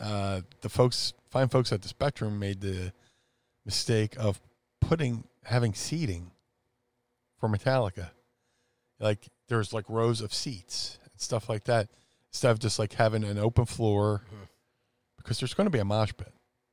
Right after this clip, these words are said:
Speaker 2: Yeah, and
Speaker 1: You know?
Speaker 2: Sorensen's asking here, "Have you ever been in a mosh pit?"
Speaker 1: Maybe once or twice, but it wasn't, just wasn't for me.
Speaker 2: Yeah.
Speaker 1: I just don't like, I don't like seeing anything coming from my blind spot,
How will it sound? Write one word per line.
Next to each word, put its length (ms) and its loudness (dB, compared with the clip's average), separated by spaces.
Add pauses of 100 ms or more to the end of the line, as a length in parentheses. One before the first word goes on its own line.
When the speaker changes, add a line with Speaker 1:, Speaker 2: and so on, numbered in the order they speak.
Speaker 2:
Yeah, 160 -12 (140)
and 120 -4
Speaker 1:
You 20 2
know? 40 0
Speaker 2:
Sorensen's 720 4
asking 400 0
here, 140 -4
"Have 180 -4
you 80 -2
ever 160 -4
been 140 -4
in 80 -4
a 60 -6
mosh 340 -8
pit?" 240 -6 (2500)
Speaker 1:
Maybe 280 2
once 280 2
or 60 -2
twice, 380 0
but 220 -10
it 180 -4
wasn't, 380 -2
just 220 -12
wasn't 520 2
for 120 -8
me. 400 -4 (160)
Speaker 2:
Yeah. 60 -12 (220)
Speaker 1:
I 20 2
just 180 -6
don't 200 2
like, 240 -2 (320)
I 60 2
don't 120 6
like 160 4
seeing 260 0
anything 300 0
coming 300 2
from 140 -2
my 100 2
blind 320 2
spot, 340 -2